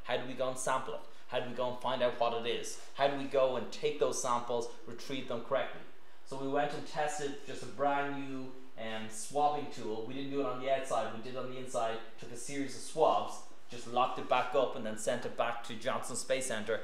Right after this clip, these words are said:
to let them actually sequence and test the swabs and see what level and see what they actually found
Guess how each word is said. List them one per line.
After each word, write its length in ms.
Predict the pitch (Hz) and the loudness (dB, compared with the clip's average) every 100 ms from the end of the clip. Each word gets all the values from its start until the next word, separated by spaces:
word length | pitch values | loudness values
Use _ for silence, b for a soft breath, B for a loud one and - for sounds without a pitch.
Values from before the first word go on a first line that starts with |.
| B B | B B
to 60 | 120 | -2
let 280 | 120 123 131 | 2 2 4
them 320 | 120 120 117 | 2 2 0
actually 300 | 123 - 113 | 0 0 0
sequence 440 | - 131 117 117 113 | 0 0 -2 -4 -4
and 80 | |
test 280 | - 117 110 | 0 0 0
the 80 | 113 | -2
swabs 500 | - 120 113 110 - B B B - | 4 6 8 6 0 B B B 2
and 420 | 113 113 110 107 | 6 6 4 0
see 220 | 107 123 | -2 -4
what 280 | 117 117 113 | 0 0 2
level 440 | 117 113 110 110 107 | 0 2 4 4 2
and 100 | 101 | -2
see 180 | 123 | -2
what 200 | 107 110 | 2 2
they 80 | 110 | 4
actually 300 | 107 - 107 | 2 2 -2
found 320 | 104 113 104 | 0 2 2